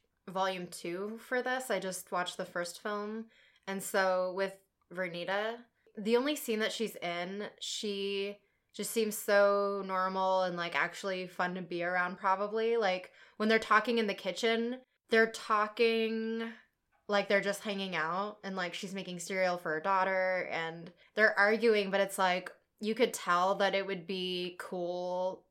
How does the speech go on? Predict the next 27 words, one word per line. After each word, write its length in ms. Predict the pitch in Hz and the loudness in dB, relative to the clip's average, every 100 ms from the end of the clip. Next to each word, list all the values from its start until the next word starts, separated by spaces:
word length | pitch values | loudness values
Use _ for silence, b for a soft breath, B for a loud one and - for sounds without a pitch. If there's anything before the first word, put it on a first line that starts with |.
| _ | _
for 160 | 208 | 0
them 260 | 196 185 185 | 2 2 0
to 140 | 196 180 | -6 -4
just, 240 | 190 - | -4 0
like, 200 | 180 170 | -2 0
relax 560 | 180 170 160 160 165 - | -2 2 4 4 2 -6
and, 140 | 175 | -6
like, 300 | 170 160 - | -6 -6 -6
go 140 | 170 170 | -4 -4
hang 200 | 180 165 | -6 -6
out 160 | 147 | -6
together 400 | - 202 185 196 | -6 -2 2 2
or 40 | 196 | 0
something. 360 | 208 202 214 | -2 -4 -4
You 100 | 190 | -4
get 140 | 175 175 | -6 0
that 240 | 175 - | 0 2
vibe 340 | 147 160 180 180 | -2 -2 -4 -2
where 420 | 180 175 165 165 B B - | 2 2 0 -6 B B -4
Vernita's, 500 | 202 202 202 202 196 | -2 0 2 2 4
like, 140 | 202 | 4
a 120 | 196 175 | 4 2
really, 400 | 170 175 180 180 | -2 -2 -2 -2
like, 320 | 175 170 - | -2 -4 -2
probably 320 | 180 175 180 | 0 2 0
normal 340 | 165 170 175 | -6 -8 -8
person. 640 | 165 165 165 226 220 233 | -8 -8 -2 0 0 -2